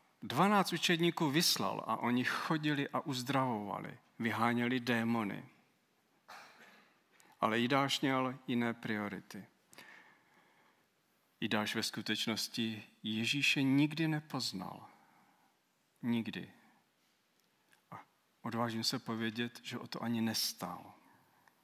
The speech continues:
On měl na starosti chrámovou pokladnici, nebo ne chrámovou, tu společnou pokladnici s učedníkama. Jeho, jeho starost byla, co bude s penězi, jak to bude,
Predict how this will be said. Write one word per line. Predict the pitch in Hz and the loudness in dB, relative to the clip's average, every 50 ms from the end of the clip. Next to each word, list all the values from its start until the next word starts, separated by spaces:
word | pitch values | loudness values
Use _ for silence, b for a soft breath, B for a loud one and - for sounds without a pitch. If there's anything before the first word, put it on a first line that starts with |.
| _ _ _ _ _ _ _ _ _ _ _ _ _ _ - _ _ b b b b b b b b b b b b b b b _ _ _ | _ _ _ _ _ _ _ _ _ _ _ _ _ _ -20 _ _ b b b b b b b b b b b b b b b _ _ _
On | - 160 185 | 4 6 8
měl | 196 180 165 151 143 | 8 8 8 8 8
na | 135 135 123 | 8 6 4
starosti | - - 139 123 127 127 - - 123 | 2 2 0 2 2 0 -2 -4 -2
chrámovou | - - 123 117 120 123 123 123 120 | 2 4 4 4 4 4 2 0 0
pokladnici, | - 131 - - - 127 110 101 92 87 - - - - 117 | -2 -4 -2 -2 -2 -2 -2 -2 -6 -6 -6 -8 -6 -4 -2
nebo | 113 98 92 - - - | -2 -2 -4 -4 -2 2
ne | 123 117 120 117 | 2 4 2 2
chrámovou, | - - 104 98 98 98 98 98 98 98 98 104 107 - _ _ | 2 0 0 2 0 0 -4 -6 -8 -8 -10 -10 -12 -16 _ _
tu | - - | -12 -8
společnou | 117 - - - 120 113 117 - - 123 117 | -8 -8 -4 -2 -2 0 0 -2 -2 -2 -2
pokladnici | 101 - 117 - - 113 113 107 101 98 - - 104 | -2 -4 -4 -4 -2 -2 -2 -2 -4 -6 -8 -10 -8
s | - - | -8 -8
učedníkama. | - 165 - - 117 104 98 92 98 - - - 98 98 - - - - - _ _ _ _ _ _ _ _ B B B B B B B B B B B B B _ _ _ _ | -8 -8 -8 -8 -8 -6 -8 -8 -10 -10 -12 -12 -10 -10 -10 -12 -14 -18 -20 _ _ _ _ _ _ _ _ B B B B B B B B B B B B B _ _ _ _
Jeho, | - 110 120 139 139 131 127 - - _ _ _ _ - | -4 -2 -2 0 -2 -2 -4 -10 -18 _ _ _ _ -4
jeho | 127 131 143 147 | -2 -2 -2 -2
starost | - - - 147 151 156 143 127 120 | 0 2 2 4 4 4 0 0 -2
byla, | 120 120 127 131 131 131 135 131 - - - - - | -2 2 4 4 4 4 2 -2 -8 -14 -18 -14 -10
co | - - | -6 -6
bude | 123 131 135 147 139 | -4 -2 -2 -2 -2
s | - | -4
penězi, | - - 131 127 127 120 120 110 104 95 95 98 113 120 | -4 -2 0 0 2 2 0 -2 -2 -6 -8 -10 -8 -8
jak | 110 - - | -8 -8 -8
to | - - 123 | -6 -4 -4
bude, | 110 110 117 110 98 92 - | -4 -2 -4 -4 -4 -6 -8